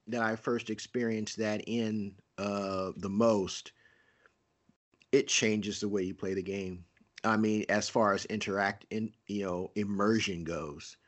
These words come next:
you know, y-, you feel as you're swinging through Manhattan or through Harlem,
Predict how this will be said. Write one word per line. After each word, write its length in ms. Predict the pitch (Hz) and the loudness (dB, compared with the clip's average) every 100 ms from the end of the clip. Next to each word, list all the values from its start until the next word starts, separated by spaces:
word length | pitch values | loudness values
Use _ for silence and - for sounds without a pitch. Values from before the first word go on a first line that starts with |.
| _ - _ | _ -20 _
you 120 | - | 0
know, 380 | 107 101 101 98 - | 4 6 4 2 -2
y-, 140 | 90 - | -8 -4
you 240 | 117 120 | 2 2
feel 800 | 117 - 139 139 123 117 104 104 _ _ | 2 4 6 8 8 8 4 -2 _ _
as 220 | 107 113 | 2 2
you're 120 | 120 117 | 2 0
swinging 720 | - - 117 123 123 120 117 | -2 -2 0 2 2 2 0
through 380 | 117 127 120 110 | 4 6 8 6
Manhattan 720 | 113 113 98 120 120 104 110 | 4 4 2 2 0 0 -2
or 120 | 104 | -2
through 200 | 101 110 | -2 -2
Harlem, 640 | 107 123 127 110 98 92 | 2 4 4 4 -2 -6